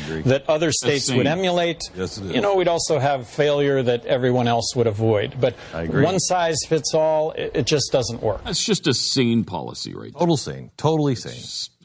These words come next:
Speaker 3: I
Speaker 1: And it is the way of the future. You know, I, I talked to my first millennial that actually said, was dead serious, going to college. We were talking yesterday, going to college. And, uh, I said,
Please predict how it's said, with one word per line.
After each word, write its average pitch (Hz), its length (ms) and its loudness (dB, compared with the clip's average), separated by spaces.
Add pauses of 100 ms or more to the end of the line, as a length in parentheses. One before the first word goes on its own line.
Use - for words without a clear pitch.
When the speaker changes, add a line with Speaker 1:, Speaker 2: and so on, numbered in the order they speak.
(120)
Speaker 3:
I 101 140 -10
Speaker 1:
And 190 80 4
it 208 120 4
is 202 180 2
the 196 100 4
way 208 440 2
of 170 320 0
the 151 80 -2
future. 180 300 0
You 156 120 0
know, 175 100 4
I, 156 300 2
I 151 80 2
talked 180 240 -2
to 175 80 -4
my 160 100 2
first 175 380 0
millennial 135 580 0 (440)
that 127 220 0
actually 165 500 0
said, 127 520 0 (340)
was 127 280 0
dead 170 340 0
serious, 98 300 -2
going 180 380 2
to 170 80 0
college. 120 400 -2
We 160 100 -2
were 185 60 0
talking 165 280 -2
yesterday, 139 400 -2 (340)
going 196 360 2
to 190 100 0
college. 131 640 -2 (500)
And, 151 500 0 (160)
uh, 120 420 0
I 127 160 0
said, 117 580 0